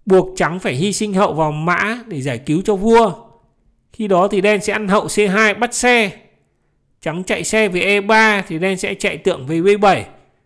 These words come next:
Và đen sẽ giành ưu thế áp đảo cả về lực lượng và thế trận. Còn nếu mà trắng lại chạy vua sang C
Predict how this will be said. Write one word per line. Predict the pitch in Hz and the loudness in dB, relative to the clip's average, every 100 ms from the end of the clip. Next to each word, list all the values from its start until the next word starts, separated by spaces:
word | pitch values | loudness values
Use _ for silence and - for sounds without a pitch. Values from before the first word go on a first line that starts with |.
| _ - | _ -12
Và | 143 | -6
đen | 170 190 175 | -2 -2 -2
sẽ | 175 | -4
giành | 190 170 | -2 -4
ưu | 156 190 180 | -4 -6 -4
thế | 151 | -2
áp | 180 208 214 | -2 -2 0
đảo | 190 135 101 - _ - | 0 0 -6 -16 _ -18
cả | 113 | -12
về | 123 147 | -4 -2
lực | 156 175 | -4 0
lượng | 202 - - - | 2 2 -4 -16
và | 123 123 | -12 -8
thế | 143 | -8
trận. | 143 208 - - _ _ _ _ _ _ _ _ _ _ _ - | -2 -2 -2 -20 _ _ _ _ _ _ _ _ _ _ _ -10
Còn | 156 | -2
nếu | 170 | -2
mà | 202 220 | 0 0
trắng | - 160 185 | 0 -4 -2
lại | 220 | -6
chạy | - 190 156 | -4 -4 -4
vua | 196 220 | 0 0
sang | 220 220 | 2 -2
C | 202 | 0